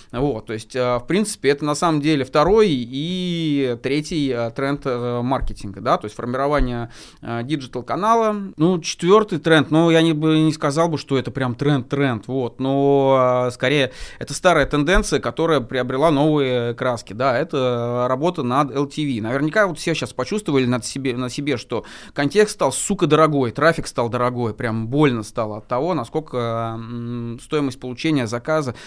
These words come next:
э, выросла. Вот, а, отсюда история, что, ну, продать и забыть, ну, как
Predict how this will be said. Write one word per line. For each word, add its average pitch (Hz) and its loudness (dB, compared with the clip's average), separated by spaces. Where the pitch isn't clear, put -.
э, 107 -4
выросла. 120 -2
Вот, 135 0
а, 113 -2
отсюда 233 -4
история, 120 0
что, 120 0
ну, 143 -2
продать 143 0
и 139 -6
забыть, 160 -2
ну, 160 -2
как 127 -4